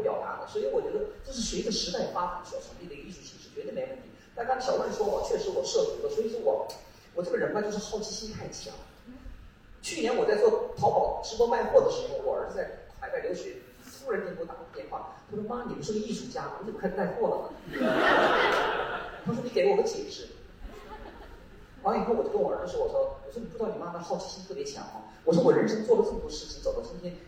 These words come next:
全是源于我精心对社会、对生命、对世界的好奇心。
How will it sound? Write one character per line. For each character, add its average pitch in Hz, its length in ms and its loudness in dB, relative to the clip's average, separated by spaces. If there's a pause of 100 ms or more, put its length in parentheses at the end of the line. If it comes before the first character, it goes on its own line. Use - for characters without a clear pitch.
全 - 240 -2
是 - 180 -6
源 - 140 -8
于 185 80 -4
我 - 80 -2
精 - 220 -6
心 - 200 -12
对 185 80 -10
社 - 340 2
会、 - 180 2
对 - 120 -2
生 - 200 0
命、 214 180 -4
对 190 100 -8
世 - 220 -6
界 208 100 2
的 208 80 0 (280)
好 - 320 -2
奇 - 260 -8
心。 - 260 -10